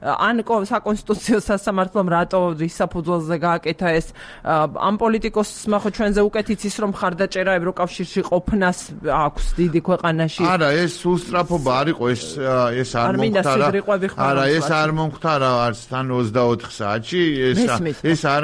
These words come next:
Speaker 2: არის პირველი ნაბიჯი, რომელიც ეწინააღმდეგება, ა, ევროკავშირის, ა, კანონმდებლობას და რომელიც ევროკავშირში იწვევს, ა, ა, საკმაოდ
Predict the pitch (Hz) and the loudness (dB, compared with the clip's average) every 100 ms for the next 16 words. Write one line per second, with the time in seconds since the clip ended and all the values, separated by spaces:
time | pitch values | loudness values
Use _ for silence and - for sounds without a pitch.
0 | 165 156 151 - 180 180 180 180 160 151 | 2 2 0 -6 -2 0 0 0 0 2
1 | 139 123 123 131 135 131 135 135 123 135 | 2 2 2 2 2 2 2 0 0 -2
2 | 127 143 135 131 127 123 123 120 110 120 | 0 0 2 2 2 2 2 2 2 2
3 | 147 139 - - - 127 131 127 123 123 | 2 -2 -10 -20 -4 0 2 2 4 4
4 | 127 135 120 131 120 147 127 113 - 113 | 4 2 0 -2 0 -2 -2 -2 -4 -4
5 | 113 107 104 - 123 131 131 123 123 127 | -2 0 -2 -2 0 2 2 2 2 2
6 | 123 143 147 160 135 123 135 123 120 113 | 2 0 0 -2 -2 -2 -4 -2 0 0
7 | 120 127 113 117 - 120 - 139 143 139 | 0 0 0 0 0 -4 -2 0 0 0
8 | - 135 156 156 - 139 139 147 - - | -12 -2 -2 -2 -6 0 2 2 -2 -8
9 | 123 127 120 113 - - - 113 117 120 | -2 2 4 2 -2 -18 -4 0 2 2
10 | 117 139 135 143 151 | 0 -4 -2 0 0